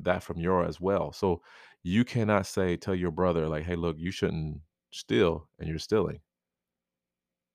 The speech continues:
It doesn't work that way. "Oh, you can, you know, you, you shouldn't be looking at them, them booties like that,"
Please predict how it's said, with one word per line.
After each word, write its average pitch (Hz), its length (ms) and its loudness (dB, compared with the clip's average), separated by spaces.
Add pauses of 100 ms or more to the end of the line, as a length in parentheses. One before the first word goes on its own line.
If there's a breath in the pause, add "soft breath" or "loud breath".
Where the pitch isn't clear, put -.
(280)
It 90 60 -4
doesn't 82 200 2
work 92 180 2
that - 160 -8
way. - 100 -14 (480)
"Oh, - 80 -4
you 95 160 2
can, 92 220 -2
you 92 80 0
know, 90 120 4
you, 98 240 -2
you 101 100 -8
shouldn't 85 260 0
be 82 100 0
looking 87 260 0
at 78 100 -6
them, 76 320 -6
them 76 120 -12
booties 80 320 0
like 76 180 -6
that," 76 200 -8